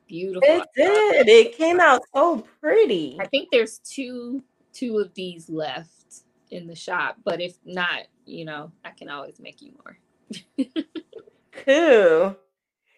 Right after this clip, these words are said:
Speaker 2: So this is one of your dance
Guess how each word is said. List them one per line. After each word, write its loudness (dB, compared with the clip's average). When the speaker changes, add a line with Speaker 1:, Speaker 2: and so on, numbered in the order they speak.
Speaker 2:
So 6
this 6
is 8
one 2
of -4
your 0
dance -4